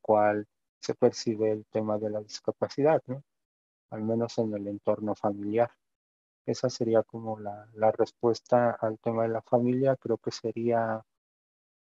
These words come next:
acceder a este otro tipo de conocimientos, de propuestas que abordan el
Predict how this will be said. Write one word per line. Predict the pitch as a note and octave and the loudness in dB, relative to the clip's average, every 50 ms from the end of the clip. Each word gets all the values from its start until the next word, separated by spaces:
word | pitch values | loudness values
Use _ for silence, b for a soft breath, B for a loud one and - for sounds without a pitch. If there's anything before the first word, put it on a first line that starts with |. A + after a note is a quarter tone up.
| _ _ _ _ _ _ _ _ _ _ _ _ _ _ - | _ _ _ _ _ _ _ _ _ _ _ _ _ _ 2
acceder | - B2+ - - - - B2+ A2+ A#2 C3 C#3 D#3+ F3+ G3 | 2 4 4 2 2 4 4 4 6 6 6 6 6 6
a | D#3+ C#3+ C#3+ | 4 2 2
este | C#3 - - _ _ - C#3 C#3 C3+ C3+ C#3 | -2 -6 -12 _ _ 0 2 4 4 4 4
otro | C3+ C3+ - - C#3+ C#3 | 2 0 0 0 -2 -2
tipo | - - C3 - _ - C#3 C3+ C3 | 0 -2 -4 -4 _ 0 2 2 4
de | C3+ B2+ - | 2 0 0
conocimientos, | - B2 A#2 A#2 A2+ - - B2 A2+ A#2+ B2 B2+ B2+ C3 B2+ - - B2+ B2+ C3 B2+ - | -2 -4 -4 -4 -4 -6 -8 -8 -4 -2 -2 0 -2 -2 -4 -2 -2 0 0 0 0 -2
de | - - - | -4 -8 -8
propuestas | - - - - _ - - C3+ C3 - - _ - B2 B2 B2+ B2+ - - - - _ _ _ _ _ _ _ _ _ | -8 -8 -8 -8 _ 2 2 2 2 2 -2 _ 6 8 8 8 6 4 -2 -10 -14 _ _ _ _ _ _ _ _ _
que | _ B2+ A#2 A2+ A2 A2 G#2+ A2 G#2+ G#2+ G#2+ G#2+ A2 _ _ _ _ _ _ _ _ _ _ _ - | _ 2 2 2 2 2 2 2 0 -2 -4 -6 -10 _ _ _ _ _ _ _ _ _ _ _ 2
abordan | A2+ G#2+ A2 A#2 B2+ C3+ C3 C#3 C#3 C3+ C3+ | 2 4 6 6 6 6 8 8 6 6 6
el | B2+ B2 A#2+ | 2 -2 -4